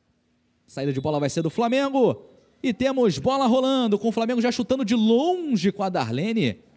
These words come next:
É uma jogada já pensada nesse início.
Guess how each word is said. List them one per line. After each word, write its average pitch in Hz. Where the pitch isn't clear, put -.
É 92
uma 165
jogada 131
já 139
pensada 254
nesse 196
início. 226